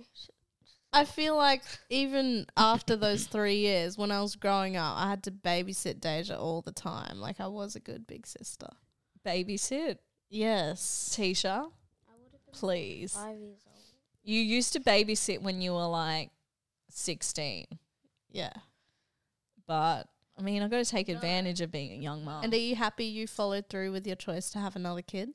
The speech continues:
Speaker 2: Absolutely, because now I, at least I have one child that loves me.
Speaker 1: 'Cause I feel like now
Speaker 3: <laughs> She's not a child, she's an adult.
Speaker 1: The, the other day I realised, I was like, "How sad." Like, once I move out, there's only a few more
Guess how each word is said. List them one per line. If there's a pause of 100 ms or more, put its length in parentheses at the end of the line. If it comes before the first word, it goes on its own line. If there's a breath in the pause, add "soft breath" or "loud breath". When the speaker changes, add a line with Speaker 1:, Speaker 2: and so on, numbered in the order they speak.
(140)
Speaker 2:
Absolutely, (120)
because
now
I, (120)
at
least
I
have
one
child
that
loves
me.
Speaker 1:
'Cause
I
feel
like (140)
now
Speaker 3:
<laughs>
She's
not
a
child,
she's
an
adult. (440 loud breath)
Speaker 1:
The,
the
other
day
I
realised,
I
was
like,
"How
sad."
Like, (1200)
once
I
move
out,
there's
only
a
few
more